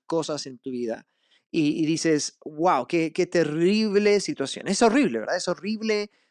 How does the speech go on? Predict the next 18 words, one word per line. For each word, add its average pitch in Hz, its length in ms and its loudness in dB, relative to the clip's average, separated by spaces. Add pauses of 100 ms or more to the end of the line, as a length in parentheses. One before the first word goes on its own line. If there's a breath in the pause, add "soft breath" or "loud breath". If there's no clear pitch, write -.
cuando 160 440 2
alguien 190 480 0
te 165 100 0
promete 135 400 2
algo 110 440 2
o 113 60 4
a-, 143 220 4
o 147 220 4
a-, 147 140 2
o 147 120 4
alguien 180 300 0
te 151 120 -2
dice 143 300 -4
algo 139 220 2
que 131 160 -8
no 127 280 -10
es 123 140 -12
verdad. 107 340 -12